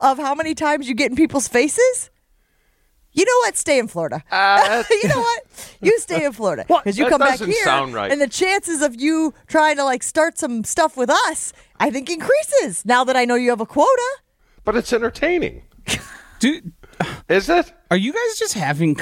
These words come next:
Speaker 4: confrontations for
Speaker 2: Hey,
Speaker 4: sport?
Speaker 2: let me tell you what.
Speaker 4: <laughs>
Speaker 2: Hey, Jen and Gabe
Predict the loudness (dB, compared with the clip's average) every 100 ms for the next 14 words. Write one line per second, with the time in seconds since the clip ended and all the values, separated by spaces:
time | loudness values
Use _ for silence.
0 | 0 0 2 0 0 -2 -2 0 2 2
1 | 0 -4 -8 _ -4 -2 0 0 -2 -6
2 | -8 -8 -16 -2 0 0 -2 0 0 0
3 | -2 -6 -8 -10 -10 -8 -8 -6 0 0
4 | 0 -4 -12 -12 -6 0 2 2 0 -4
5 | -10 -16 _ _ -4 -2 0 0 0 -2
6 | 0 2 2 0 -4